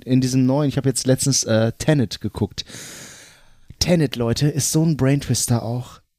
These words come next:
Alter, es geht um, es geht um zwei gegenläufige Zeitstränge,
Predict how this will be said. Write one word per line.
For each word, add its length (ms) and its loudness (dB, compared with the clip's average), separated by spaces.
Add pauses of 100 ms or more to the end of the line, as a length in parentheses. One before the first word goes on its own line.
(280)
Alter, 600 0
es 160 -2
geht 180 2
um, 220 0 (440)
es 120 0
geht 160 0
um 60 -2
zwei 260 2
gegenläufige 720 0
Zeitstränge, 880 2